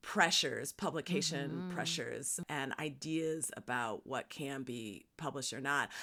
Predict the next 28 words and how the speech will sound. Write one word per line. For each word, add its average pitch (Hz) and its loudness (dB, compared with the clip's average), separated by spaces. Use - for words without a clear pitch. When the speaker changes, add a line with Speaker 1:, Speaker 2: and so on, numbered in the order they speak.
Speaker 1:
I, 254 10
I 226 12
have 240 4
had 165 4
such - 6
a 302 10
lucky 196 4
opportunity 185 2
with 160 -4
this, 165 0
um, 160 0
in 170 0
that 165 -2
my 165 0
editor 190 2
at - -4
Simon 170 -2
Schuster 151 -2
is 151 -2
a, 151 0
um, 156 0
just - -2
a 170 -4
firecracker 220 10
of 165 2
a 165 -2
brain 165 2
named 170 2